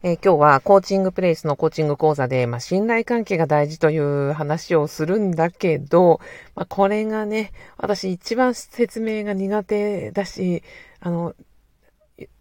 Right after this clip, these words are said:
なんだっけ、コーチングプレイスの講座関係の方は、私のこと見といてください。信頼関係に関してあんまりコメントしないので。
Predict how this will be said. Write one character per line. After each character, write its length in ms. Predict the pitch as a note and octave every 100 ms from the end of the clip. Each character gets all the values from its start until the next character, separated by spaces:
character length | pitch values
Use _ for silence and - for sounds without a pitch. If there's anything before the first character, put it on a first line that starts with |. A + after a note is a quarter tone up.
| _
な 100 | D#3+
ん 20 | C#3
だ 60 |
っ 20 |
け、 140 | - C#3+
コ 140 | -
ー 40 | E3
チ 140 | E3+
ン 40 |
グ 100 | E3+
プ 80 | E3+
レ 80 | E3
イ 20 |
ス 140 | - C#3
の 160 | C#3+
講 180 | - D#3+
座 120 | E3
関 200 | F#3 E3
係 300 | D#3+ E3 D#3
の 120 | D3+
方 240 | C3+ - C#3
は、 200 | B2+ - - _ -
私 300 | D3+ D#3+ F#3
の 80 | F3+
こ 60 |
と 80 | D3+
見 140 | E3
と 100 | F3
い 40 | D3
て 60 |
く 60 | -
だ 80 | C3+
さ 140 | C3
い。 40 | - - _
信 240 | - G#3+ G#3
頼 160 | G3+
関 200 | G3 G3+
係 120 | F3 C#3
に 120 | B2+
関 140 | B2
し 60 | -
て 80 | -
あ 80 | F3+
ん 80 |
ま 60 | F3+
り 80 | E3+
コ 120 | F3
メ 120 | E3
ン 80 | D#3+
ト 80 | -
し 160 | -
な 100 | D#3+
い 60 | D#3+
の 100 | B2
で。 160 | A#2+